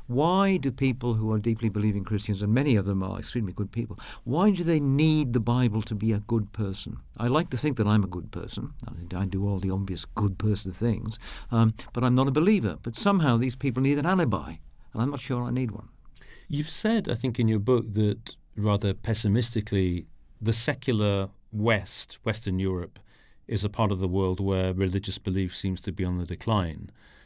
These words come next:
Speaker 2: But the places where population patterns are expected to increase are the very parts of the world where religion is hot.
Speaker 1: That's true.
Speaker 2: How do you see that playing out?
Speaker 1: Well, I don't know, really. It's a very strange thing. I mean, I've spent a fair amount of time in Africa.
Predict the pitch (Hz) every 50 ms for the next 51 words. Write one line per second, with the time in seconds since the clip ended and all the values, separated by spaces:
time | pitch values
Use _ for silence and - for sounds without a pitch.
0 | - - - - - 110 107 104 - - 147 165 160 - - 127 - 139 127 117
1 | 120 - 139 123 123 - 117 107 117 147 156 156 - 110 101 104 - 113 117 113
2 | 92 92 90 85 - - 107 101 95 95 98 - - - - 120 101 - - 95
3 | - - - 98 90 87 - - 120 101 92 - - 113 98 104 95 85 123 139
4 | 151 156 156 156 - 104 104 - - 90 92 85 92 92 90 90 101 98 95 92
5 | 92 95 92 104 107 104 104 95 92 - - - - - 113 101 - - - -
6 | - 110 - - - - - - - - 113 104 - - - 117 113 104 107 -
7 | - - - 143 165 180 - 170 170 175 160 - - 160 143 135 - - - 123
8 | 120 110 113 127 127 82 - - - - - - - - 220 226 233 220 277 294
9 | 285 226 247 262 254 214 160 135 127 127 113 104 101 113 156 160 - - 165 156
10 | - 175 156 185 226 247 - - - 196 190 175 160 185 156 143 143 160 185 202
11 | 202 - - - 185 180 160 156 - - 165 147 143 143 120 107 - 139 127 127
12 | 120 120 120 104 107 101 - 90 85 82